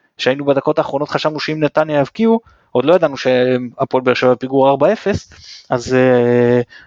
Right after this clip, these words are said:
אז שנודח, ו-, והגול של שועה באמת שחרר לנו הרבה מאוד, אה, לחץ, שאתה לא רגיל לראות חגיגת שער כזאת, בשביל כאילו כולה,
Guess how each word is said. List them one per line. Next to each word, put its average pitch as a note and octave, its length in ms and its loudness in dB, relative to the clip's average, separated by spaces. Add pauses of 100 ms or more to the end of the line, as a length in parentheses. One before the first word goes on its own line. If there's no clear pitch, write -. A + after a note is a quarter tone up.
אז A#2+ 100 0
שנודח, B2 1500 0
ו-, C3 160 4
והגול B2 920 0
של C#3 160 -6
שועה D3+ 240 0 (400)
באמת B2+ 280 0
שחרר C3 380 -2
לנו C3 220 -2
הרבה A#2+ 220 0
מאוד, B2+ 280 0
אה, A#2+ 100 4
לחץ, B2 380 0
שאתה - 160 -4
לא C#3 160 2
רגיל C#3 200 0
לראות C3+ 200 0
חגיגת B2 420 -2
שער C#3 240 -2
כזאת, B2+ 320 -4 (340)
בשביל - 220 -4
כאילו B2 260 -2
כולה, C3 260 0